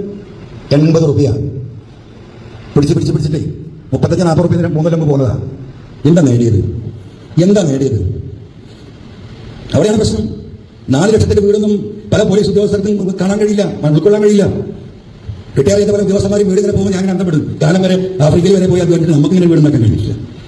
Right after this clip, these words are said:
മനസ്സിലായില്ലേ? പത്ത് ലക്ഷം റുപ്യ ഒരു കക്കൂസിൽ ചെലവാക്കും. മനസ്സിലായോ? അവിടെയാണ് നാല് ലക്ഷത്തിന്റെ രൂപ ഉണ്ടാക്കുന്ന ഈ വീട് ഉണ്ടാക്കുന്ന ഈ സാധുക്കൾക്ക് ഒരു തരം പറഞ്ഞാൽ പോലീസ് ഇടപെടേണ്ട വിഷയമാണ്. ഇതാണോ ഈ രീതി? അതിനാണോ നിയമം ഉണ്ടാക്കിയത്?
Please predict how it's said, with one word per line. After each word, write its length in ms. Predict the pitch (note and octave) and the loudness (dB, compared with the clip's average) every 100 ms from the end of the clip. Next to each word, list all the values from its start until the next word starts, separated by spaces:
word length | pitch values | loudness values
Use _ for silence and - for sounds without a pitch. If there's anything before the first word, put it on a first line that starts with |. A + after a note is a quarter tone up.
| - | -4
മനസ്സിലായില്ലേ? 440 | A#2 B2+ - - - - - - - - - - - - - - - - | 0 2 2 0 -2 -8 -12 -16 -20 -20 -20 -18 -16 -16 -14 -14 -12 -2
പത്ത് 220 | - C4 | 0 2
ലക്ഷം 220 | B3 A#3+ A#3+ | 2 2 2
റുപ്യ 160 | A#3+ | 2
ഒരു 140 | A#3 A3+ | 0 0
കക്കൂസിൽ 300 | G#3+ A3 A#3+ | 0 0 2
ചെലവാക്കും. 360 | A3+ A3+ F#3+ A2+ - - - - - - - | 2 2 0 0 -4 -10 -14 -20 -20 -20 -2
മനസ്സിലായോ? 240 | D#3 G#3+ G3+ - - - - - - | 2 4 2 -2 -6 -12 -16 -16 -2
അവിടെയാണ് 340 | F3+ G#3+ G#3+ | 0 2 0
നാല് 200 | G3 A3 | 0 0
ലക്ഷത്തിന്റെ 300 | A3 G#3 F#3 | 0 0 2
രൂപ 140 | F#3+ G3 | 2 2
ഉണ്ടാക്കുന്ന 500 | G3+ G3 G#3+ A3+ - - - | 0 0 -2 -4 -8 -10 0
ഈ 140 | F3+ | 4
വീട് 220 | G#3+ F#3+ A3 | 6 4 4
ഉണ്ടാക്കുന്ന 320 | G3+ G3+ G#3 | 2 2 2
ഈ 100 | G3 | 0
സാധുക്കൾക്ക് 460 | F#3 G3+ G3 G3 G#3 - - | 2 0 0 -2 -4 -6 -2
ഒരു 120 | E3 | 0
തരം 140 | G#3 G3+ | 2 2
പറഞ്ഞാൽ 160 | G3+ | 0
പോലീസ് 420 | G3 E3+ G3 A3 A3 | 0 2 2 2 2
ഇടപെടേണ്ട 540 | - - D#3 G#3 A3 | 0 0 0 2 2
വിഷയമാണ്. 340 | - G#3 G#3 - - - - - - - - - - - - - - - - | 2 0 -2 -4 -8 -12 -16 -20 -20 -20 -20 -20 -20 -20 -20 -20 -18 -14 0
ഇതാണോ 180 | G3 F3 | 2 4
ഈ 160 | E3 | 4
രീതി? 520 | G3 G3+ A3+ - - - | 2 2 0 -4 -6 0
അതിനാണോ 220 | G3+ G3 | 2 2
നിയമം 160 | F#3 G3+ | 0 2
ഉണ്ടാക്കിയത്? 560 | G3 G#3 A3 - - | 2 0 0 -4 -8